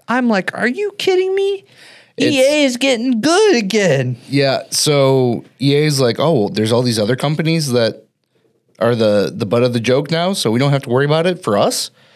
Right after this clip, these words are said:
Speaker 1: Well, even, what is that? Star Wars Jedi Survivor.
Speaker 2: It's called Survivor?
Speaker 1: Yeah, Survivor.
Speaker 2: That's
Speaker 1: Yep.
Speaker 2: a horrible name. Change
Speaker 1: I'm
Speaker 2: it.
Speaker 1: Well, I'm excited for it. But
Speaker 2: Change it, Tyler.
Speaker 1: but then the other thing is, is I was telling Rachel yesterday, we were talking about Ubisoft, and I'm like,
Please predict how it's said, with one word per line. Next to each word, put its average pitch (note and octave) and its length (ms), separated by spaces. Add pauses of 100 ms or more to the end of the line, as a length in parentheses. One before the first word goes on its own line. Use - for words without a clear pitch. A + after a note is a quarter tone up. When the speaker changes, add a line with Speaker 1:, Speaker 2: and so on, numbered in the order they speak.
(160)
Speaker 1:
Well, A#3+ 240
even, B3+ 580 (260)
what F3 200
is F#3+ 120
that? G3+ 220
Star F3+ 260
Wars F3+ 200
Jedi E3+ 540
Survivor. D#3+ 560 (680)
Speaker 2:
It's - 100
called - 220
Survivor? A#2+ 580
Speaker 1:
Yeah, C3+ 240
Survivor. A2+ 520
Speaker 2:
That's A#2 140
Speaker 1:
Yep. E2+ 80
Speaker 2:
a E2+ 40
horrible A2 240
name. F2 340
Change A2+ 200
Speaker 1:
I'm - 120
Speaker 2:
it. - 100 (520)
Speaker 1:
Well, A2 280 (220)
I'm C3+ 120
excited A#2 300
for A#2 160
it. - 100 (220)
But G#3 220
Speaker 2:
Change F#3+ 220
it, A#2+ 80
Tyler. C3 420 (120)
Speaker 1:
but F#3 100
then A#3 100
the A3+ 140
other A#3+ 160
thing E3+ 260
is, D3 400
is D3+ 160
I D#3 80
was F#3 140
telling D#3+ 260
Rachel D3 300
yesterday, B2+ 460
we B2+ 100
were B2+ 100
talking C3 320
about A2+ 160
Ubisoft, - 840
and C3+ 100
I'm D3+ 180
like, B2+ 440